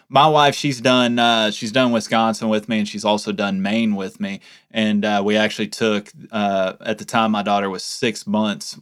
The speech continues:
old when we went to Maine. And so we did a little family trip. And, uh, anytime we talk about doing another family trip within hunting season and stuff like that,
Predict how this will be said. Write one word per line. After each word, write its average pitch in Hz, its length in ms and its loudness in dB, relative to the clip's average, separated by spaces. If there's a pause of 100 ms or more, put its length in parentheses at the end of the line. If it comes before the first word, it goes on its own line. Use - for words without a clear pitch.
(100)
old 110 280 2
when 95 140 -6
we 95 140 -8
went 95 220 -12
to 98 100 -18
Maine. 101 440 -2 (400)
And 107 160 0
so 117 120 -4
we 113 80 2
did 117 100 2
a 120 60 2
little 120 180 2
family 113 380 0
trip. 107 400 -2
And, 107 360 0
uh, 104 360 2 (500)
anytime 135 480 4
we 117 100 2
talk 113 280 4
about 107 220 2
doing 110 200 0
another 104 300 0
family 107 360 0
trip 107 360 -2
within 104 260 -4
hunting 104 340 0
season 101 420 -4
and 95 120 -8
stuff 98 320 -4
like 95 220 -6
that, 98 340 0